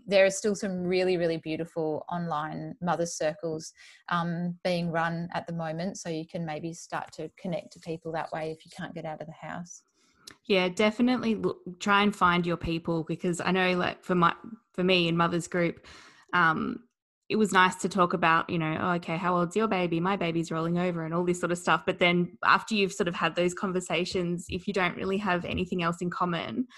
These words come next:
Speaker 2: or if you're parenting in a different way to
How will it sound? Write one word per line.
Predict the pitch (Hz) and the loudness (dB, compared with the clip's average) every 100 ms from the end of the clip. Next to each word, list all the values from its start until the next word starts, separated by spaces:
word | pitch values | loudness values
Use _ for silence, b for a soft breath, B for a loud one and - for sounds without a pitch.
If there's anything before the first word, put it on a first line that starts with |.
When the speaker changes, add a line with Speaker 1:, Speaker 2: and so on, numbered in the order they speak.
| B B | B B
Speaker 2:
or | 165 | 0
if | 175 190 | 0 2
you're | 165 175 180 175 _ | 2 4 2 -2 _
parenting | - 170 180 - 180 | -4 -2 -2 -4 -2
in | 170 | -2
a | |
different | 170 175 185 - | -4 -6 -6 -4
way | 165 170 - | -2 -4 -6
to | 190 170 170 | -6 -6 -6